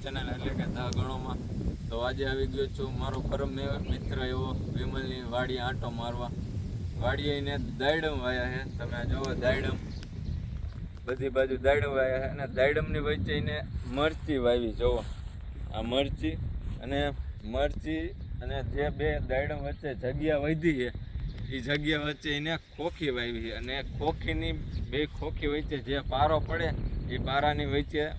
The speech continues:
એને મગ વાયા છે. તો તમે જુઓ, એની મોનોપોલી જુઓ તમે, ઈ ભાઈ કઈ રીતે નીપજ લે છે અને આમાંથી આપણે શીખવા જેવું છે કંઈ, કે તમે બી દાયડમ વાયા હોય અને સાત આઠ મહિનાના દાયડમ થયા હોય, તો બે દાયડમ વચ્ચે બે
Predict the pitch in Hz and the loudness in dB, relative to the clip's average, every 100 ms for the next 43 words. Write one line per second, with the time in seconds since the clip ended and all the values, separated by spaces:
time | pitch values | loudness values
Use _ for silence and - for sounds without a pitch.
0 | - - 123 139 160 - - - - - | -6 -6 -4 -2 -2 -4 -10 -6 -4 -4
1 | - - - 131 151 165 147 135 127 104 | -6 -6 -6 0 2 2 4 4 4 2
2 | 101 98 - - - 117 117 131 127 110 | 0 -2 -4 -6 -6 -4 -4 -4 -4 -4
3 | 139 143 - 131 143 147 135 135 156 156 | -2 -2 -2 -4 -4 -2 -2 -2 0 0
4 | 156 151 139 110 131 123 104 120 120 113 | 0 -2 -2 -4 -2 -2 -2 -6 -6 -6
5 | - - 143 135 127 139 139 - - 139 | -8 -6 -4 -2 0 2 0 -4 -4 -2
6 | 156 143 147 165 151 123 135 151 139 131 | 0 -2 -4 -2 0 -2 -4 -2 -2 0
7 | 139 135 139 135 - - 156 156 151 147 | 0 2 0 -2 -4 -4 -4 -2 0 0
8 | 165 160 - 165 165 151 139 139 127 123 | 0 -4 -4 -8 -4 -2 0 0 0 -2
9 | 113 131 - - - - - - 123 123 | -4 -6 -6 -8 -8 -8 -10 -8 -8 -4
10 | 139 160 147 170 147 143 156 156 143 143 | -4 -4 -4 -6 2 4 4 2 0 0
11 | 170 156 147 131 127 127 117 - - 131 | 2 0 0 0 -2 -6 -8 -16 -2 -2
12 | - 156 131 135 147 147 139 131 139 143 | 0 -2 -2 -4 -2 -4 -4 2 2 2
13 | 139 131 160 151 147 135 - - - - | -2 -4 -4 -4 -4 -6 -8 -10 -10 -8
14 | - - - 131 139 147 143 151 151 147 | -8 -8 -2 0 2 2 4 2 2 0
15 | 147 - - - | -2 0 -2 0